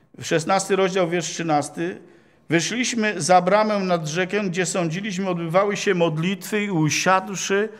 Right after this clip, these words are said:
rozmawialiśmy z niewiastami, które się zeszły”. A więc dobrą, s-, dobrym sposobem ewangelizacji jest po prostu zacząć rozmawiać.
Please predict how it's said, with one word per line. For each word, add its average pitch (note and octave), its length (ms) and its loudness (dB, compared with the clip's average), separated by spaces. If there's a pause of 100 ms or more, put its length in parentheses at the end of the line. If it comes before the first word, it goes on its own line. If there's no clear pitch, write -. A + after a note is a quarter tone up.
(300)
rozmawialiśmy F#3 920 6
z E3 60 -2
niewiastami, F#3+ 640 2
które G3 280 2
się G3+ 220 -2
zeszły”. F#3 600 -4 (580)
A D#3 60 4
więc F#3 160 0
dobrą, F#3+ 480 4
s-, D#3+ 240 -6
dobrym C#4+ 380 2
sposobem A3+ 600 2
ewangelizacji F#3 960 2
jest E3+ 240 -2
po E3+ 100 -2
prostu D#3+ 400 -4
zacząć D3 380 2
rozmawiać. D#3+ 800 -4